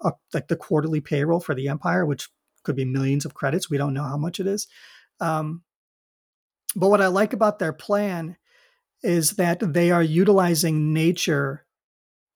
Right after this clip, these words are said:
against the, the machine that is the Empire. And that's a trope as old as Star Wars, to use mech-, the mechanical versus nature.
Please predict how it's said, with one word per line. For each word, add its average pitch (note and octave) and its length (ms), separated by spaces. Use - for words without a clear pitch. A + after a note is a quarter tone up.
against D#3 760
the, D#3 720
the D#3 160
machine F3 540
that D#3+ 180
is D3+ 260
the D3 160
Empire. C#3+ 580
And D#3+ 140
that's E3 260
a D#3 120
trope F3 480
as E3 280
old F#3 260
as G3 120
Star E3+ 240
Wars, D3+ 360
to - 120
use D3+ 500
mech-, D#3+ 260
the D#3 140
mechanical D#3+ 540
versus D#3 480
nature. D#3+ 520